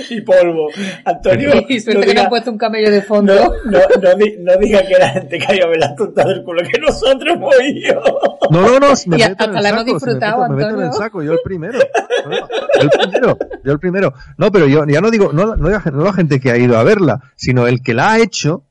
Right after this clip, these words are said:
Speaker 3: habrá
Speaker 1: <laughs>
Speaker 3: pensado, o sea, no sé si el Lord Hurst este como, como director o los guionistas que se habrán suicidado ya, pero igual están reseñados todavía en el cartel, no sé. Bueno, eh, habrán pensado, o sea,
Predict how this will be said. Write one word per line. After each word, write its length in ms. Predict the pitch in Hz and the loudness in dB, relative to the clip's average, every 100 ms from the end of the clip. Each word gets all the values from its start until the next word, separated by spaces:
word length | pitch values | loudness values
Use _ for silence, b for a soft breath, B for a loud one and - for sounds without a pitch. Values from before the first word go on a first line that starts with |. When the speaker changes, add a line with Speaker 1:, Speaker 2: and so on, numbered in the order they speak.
| _ - | _ -8
Speaker 3:
habrá 300 | 113 - 208 | -4 -2 -2
Speaker 1:
<laughs> 40 | |
Speaker 3:
pensado, 540 | 208 180 135 180 151 - | 0 -4 -2 -2 -2 -6
o 40 | |
sea, 160 | 143 107 | -8 -6
no 80 | 139 | -6
sé 140 | 147 | -6
si 100 | 135 | -2
el 80 | 131 | 0
Lord 200 | 131 135 - | 0 -2 -2
Hurst 220 | 131 117 | -4 -2
este 240 | 139 139 | -4 -2
como, 600 | 123 117 113 110 107 101 - b b | -2 -2 0 0 0 -2 -6 b b
como 280 | - 117 117 | -10 -4 0
director 500 | 117 113 104 160 170 | 2 2 0 2 2
o 100 | 120 | 2
los 220 | 117 113 | 0 -2
guionistas 540 | 117 110 135 143 139 135 | -4 -4 -2 -2 -2 -4
que 80 | 131 | -2
se 60 | |
habrán 200 | 107 123 | -2 -2
suicidado 400 | 127 120 131 110 | -2 0 2 0
ya, 160 | 120 160 | 0 -2
pero 140 | 135 | -4
igual 220 | 104 110 117 | -4 -4 -6
están 240 | 123 107 | -8 -8
reseñados 400 | - 127 110 113 | -6 -2 0 0
todavía 320 | - 101 110 | 2 2 4
en 60 | 104 | 2
el 80 | 104 | 2
cartel, 320 | 107 135 147 | 0 0 2
no 120 | 120 | 2
sé. 140 | 120 165 B B B | 0 -2 B B B
Bueno, 240 | 117 92 B B B - - - | -2 -2 B B B -20 -18 -6
eh, 160 | 131 | -2
habrán 260 | 131 156 170 | 0 2 0
pensado, 480 | 165 135 147 117 - _ _ _ _ _ - | 0 0 0 0 -2 _ _ _ _ _ -12
o 100 | 123 | -4
sea, 240 | 135 - | -4 -6